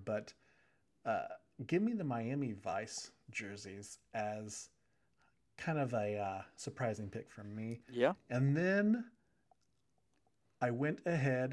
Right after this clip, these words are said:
Speaker 1: and went a little bit old school here, and I do have a more current reason why it's really popping in my mind.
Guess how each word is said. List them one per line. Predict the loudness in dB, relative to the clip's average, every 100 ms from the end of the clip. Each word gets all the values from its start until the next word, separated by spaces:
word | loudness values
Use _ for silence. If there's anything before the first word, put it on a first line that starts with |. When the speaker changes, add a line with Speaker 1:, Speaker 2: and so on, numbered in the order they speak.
| -2
Speaker 1:
and | -2
went | 0 2
a |
little | 4 4 4
bit | 4 2
old | 0 -4
school | -8 -8 -6 -6
here, | -4 -4 -4 -8 _ _ _ _ _ _
and | -4 0 0 -2 -2
I | -2
do | 2 4
have | 4 2
a | 0 0 -2 -8 -18 _ _ _ _ _ _ _ _ -2
more | 0 0
current | -4 0 2 2
reason | -2 -4 -2 -4 -4
why | 2 4 4 2 -2 -6 -8
it's | -8 -8 -10 -4
really | 0 0 0 -4
popping | -4 -2 0 0
in | 0
my | 0
mind. | -2 -4 -6